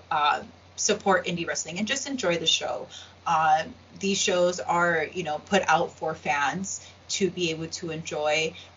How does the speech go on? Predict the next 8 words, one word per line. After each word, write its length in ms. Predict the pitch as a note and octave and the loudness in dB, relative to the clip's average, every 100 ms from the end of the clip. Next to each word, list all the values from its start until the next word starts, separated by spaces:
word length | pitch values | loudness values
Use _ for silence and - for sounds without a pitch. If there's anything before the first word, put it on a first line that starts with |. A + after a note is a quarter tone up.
| - | 0
um, 260 | D#3+ D#3+ E3 | 2 2 -2
to 120 | F3 | 0
be 120 | F3 | 0
able 160 | D#3+ E3 | 0 -4
to 560 | - E3 D#3 D3+ - - | -4 -4 -4 -6 -8 -4
love 460 | F#3 F3 D#3+ D#3+ - - F3 | 2 4 4 2 -10 -18 -4
wrestling 440 | D#3 - - E3+ E3+ | -2 -2 -2 -2 -2
again. 440 | E3+ D3 D3+ | 0 0 0